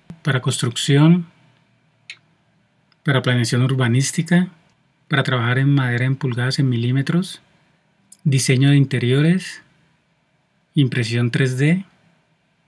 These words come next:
Vamos a escoger trabajo en madera en milímetros. Y acá en la parte inferior derecha le decimos Start. Aceptamos. Este es el programa,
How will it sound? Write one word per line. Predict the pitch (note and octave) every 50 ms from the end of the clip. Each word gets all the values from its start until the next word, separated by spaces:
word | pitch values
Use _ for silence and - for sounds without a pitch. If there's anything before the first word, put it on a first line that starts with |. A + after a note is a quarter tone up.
| _ _ _ _ -
Vamos | D3 C#3+ D3 -
a | E3+
escoger | E3 - - C3+ B2+ B2+ B2+ B2+ - -
trabajo | - - D3 C#3+ C#3+ C#3+ D3
en | D3+
madera | D3+ D3 B2+ A#2+ - C3+ C3+
en | C#3
milímetros. | B2+ A#2 A#2 A#2 A2+ A2+ - - - - - - - - _ _ _ _ - - _ - - _ _ _ _ _ _ _ _ _ _ _ _ _ _ _ _
Y | - D#3+
acá | D#3+ D#3+
en | D#3 D3+
la |
parte | D3+ D#3 C#3 - D#3
inferior | D3+ D3 D3+ C#3 C#3+ C#3 C3+ C3+
derecha | C3+ C#3+ C3+ C3 B2+ - - C3+
le | B2+ B2+ A#2
decimos | A2 - - B2 A#2+ B2 A#2 -
Start. | B2 A#2 - - C3+ A#2 A2+ A#2 - _ _ _ _ _ _ _ _ _ _ _ _ _ _ _ _ _ _ _ _ _ _ - -
Aceptamos. | D#3+ - D3 - - - C#3 B2+ B2+ C#3+ E3 E3 - - - - _ _ _ _ _ _ _ _ _ _ _ _ _ _ _ _ _
Este | - D3 - -
es | D3 C#3+
el | E3 D#3+
programa, | - C#3+ C3 B2 B2+ B2+ C3+ D3+ F3 G3+ -